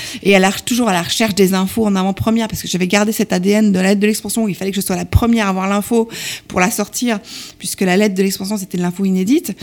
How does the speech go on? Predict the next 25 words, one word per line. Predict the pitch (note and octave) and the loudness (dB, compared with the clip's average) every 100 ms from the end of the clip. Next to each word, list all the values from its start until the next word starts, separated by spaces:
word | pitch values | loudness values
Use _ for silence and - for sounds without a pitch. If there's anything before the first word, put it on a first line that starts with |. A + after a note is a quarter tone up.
| - - - | -12 -12 -6
Euh, | F3+ F#3 | -2 2
donc, | A3+ A#3+ | 4 4
du | F#3+ F#3+ | 2 -2
coup, | C#4+ | -2
j'avais | A#3+ G#3 C4 | 0 2 2
cette, | C4 G3 - | 0 -2 -4
cette | G3 F3+ | -2 0
envie, | G#3 G#3+ G#3+ D4+ | 4 4 4 4
en | C4+ | 2
fait, | G3+ B3 | 0 -2
d'être | - D#3 F#3 - | -2 0 0 -2
la | |
première | - - G#3 G#3+ C4+ B3 | 0 4 6 8 8 6
à | |
avoir | F#3 G3 G3 | 2 0 0
l'info | F#3+ G3+ A3+ A#3+ A3+ - - | 0 0 0 -2 -4 -16 0
intéressante, | C4+ - G#3 G3+ G#3+ A3+ G3 | 2 2 2 0 0 -2 -2
pertinente, | - - G#3 A#3+ C4 - - - | -4 -2 2 2 0 -8 -16 -10
à | - | -6
partager, | F3+ F#3+ G3 G3+ A3+ - - F4 | -2 0 2 4 4 4 4 8
<clears throat> | E4 C#4+ | 10 8
pardon, | A3+ G#3 G#3 | 6 2 0
avec | G#3 A3+ | 2 2
mes | G#3+ | 2
abonnés. | G#3+ F#3+ E3 | 2 2 0